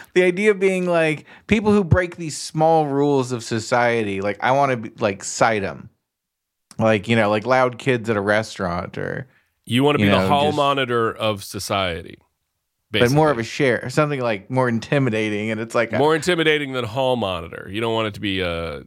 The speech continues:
Speaker 2: you don't want, you don't wanna be some nerd, but you are talking about enforcing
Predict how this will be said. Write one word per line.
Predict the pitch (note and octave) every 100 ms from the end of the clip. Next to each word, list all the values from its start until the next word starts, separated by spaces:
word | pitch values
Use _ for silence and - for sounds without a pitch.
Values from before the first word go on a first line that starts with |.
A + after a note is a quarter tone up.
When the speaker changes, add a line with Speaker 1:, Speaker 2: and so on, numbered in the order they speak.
| -
Speaker 2:
you | G2
don't | G2
want, | F2+ E2+ -
you | G2 F2
don't | G#2
wanna | G2+ F#2
be | F#2+
some | - F2+ F2+
nerd, | G2 G2+ E2+ D#2+
but | G#2+
you | C3
are | D#3
talking | D#3+ E3+ C3+
about | B2+ G#2+
enforcing | G#2 F#2 C#3 B2+ C3+ A2